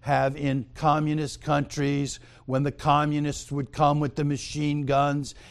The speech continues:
into the schoolrooms and would call upon, they would call upon the children in the schoolroom to denounce Christ, otherwise they would kill them.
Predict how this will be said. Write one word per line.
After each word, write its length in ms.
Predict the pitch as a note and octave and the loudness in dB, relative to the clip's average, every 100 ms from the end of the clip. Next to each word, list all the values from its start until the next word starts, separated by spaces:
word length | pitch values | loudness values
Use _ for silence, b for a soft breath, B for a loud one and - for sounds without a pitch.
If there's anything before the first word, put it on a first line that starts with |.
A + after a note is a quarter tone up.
| B | B
into 320 | C#3 C#3+ D3 | -2 0 0
the 120 | C#3 | 0
schoolrooms 1080 | C3 - - C#3+ D3 C#3 C#3 C#3 C#3 C3 - B B | -2 -6 -2 0 2 2 2 2 0 -2 -8 B B
and 300 | C#3 C#3+ C#3 | 0 0 2
would 200 | C#3 G#2+ | -2 -4
call 380 | D3 C#3+ C#3+ C#3+ | 2 4 4 2
upon, 540 | C3+ C#3+ C3+ C#3 B2 - _ - _ - | 0 0 2 2 -2 -10 _ -20 _ -2
they 140 | D#3 | 4
would 200 | E3+ E3+ | 4 4
call 320 | - F3+ F3+ F3 | 4 8 10 8
upon 560 | - E3+ E3 D#3+ D#3+ - - | 6 8 10 8 2 -6 0
the 360 | D3+ C#3+ C#3 - _ - | 4 4 2 -4 _ -4
children 500 | - G#3 F#3+ E3 E3+ | 6 8 8 6 2
in 120 | D#3+ | 2
the 100 | D#3 | 0
schoolroom 680 | - - F3 E3 D#3 D#3 D3+ | -2 2 6 6 6 4 2
to 140 | - | 0
denounce 600 | C#3+ C#3 C#3+ D3+ D#3+ - - | 0 0 2 2 0 -2 -12
Christ, 800 | - D3+ C#3+ C#3+ B2+ - - - _ - _ _ _ _ _ - | 0 6 8 6 0 -10 -20 -20 _ -20 _ _ _ _ _ -6
otherwise 680 | C#3+ C#3+ C#3 C#3 C#3 C3+ - | 0 2 6 8 8 4 0
they 160 | C3+ | 0
would 280 | B2+ B2 G#2+ | 0 -2 -6
kill 300 | - D#3 C#3 | -2 2 2
them. 300 | G#2+ F#2 D2 | 0 -4 -8